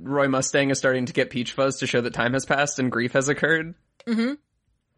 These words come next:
Speaker 1: I like
Speaker 2: He's,
Speaker 1: it.
Speaker 2: he's growing the sadness beard.
Speaker 1: Yeah.
Speaker 2: Um, but then
Speaker 1: Funny Roy
Speaker 2: everyone's
Speaker 1: get a
Speaker 2: just, like,
Speaker 1: goatee.
Speaker 2: yelling at each other about who,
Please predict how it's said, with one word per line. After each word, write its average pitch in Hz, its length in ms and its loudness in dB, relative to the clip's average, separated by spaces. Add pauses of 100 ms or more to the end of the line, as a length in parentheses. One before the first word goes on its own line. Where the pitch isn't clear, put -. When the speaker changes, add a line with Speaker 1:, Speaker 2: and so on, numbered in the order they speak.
(120)
Speaker 1:
I 131 120 0
like 117 200 0
Speaker 2:
He's, 170 120 0
Speaker 1:
it. - 140 -12
Speaker 2:
he's 165 180 -4
growing 156 260 2
the 127 60 -4
sadness 120 420 -2
beard. 95 360 -12 (340)
Speaker 1:
Yeah. 123 160 2
Speaker 2:
Um, 107 300 -8 (840)
but - 160 -2
then 269 140 2
Speaker 1:
Funny 180 160 0
Roy - 40 4
Speaker 2:
everyone's - 240 2
Speaker 1:
get - 120 2
a - 60 2
Speaker 2:
just, 123 100 0
like, 175 140 2
Speaker 1:
goatee. 120 180 -4
Speaker 2:
yelling 151 400 0
at 160 120 2
each 160 160 -4
other 151 280 2
about 139 320 2
who, 147 380 -2